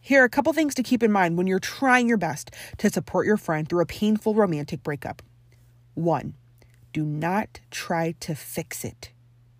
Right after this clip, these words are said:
Now, you'll be tempted because it's going to bring you relief if it's fixed,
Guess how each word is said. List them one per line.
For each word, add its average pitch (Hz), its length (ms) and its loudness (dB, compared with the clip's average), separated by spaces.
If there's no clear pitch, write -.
Now, 175 100 -2
you'll 170 220 0
be 233 120 4
tempted - 500 -2
because 180 240 -2
it's 180 120 -8
going 185 260 -2
to 190 100 0
bring 226 180 6
you 269 100 6
relief 294 520 0
if 156 100 -6
it's - 160 -10
fixed, - 380 -12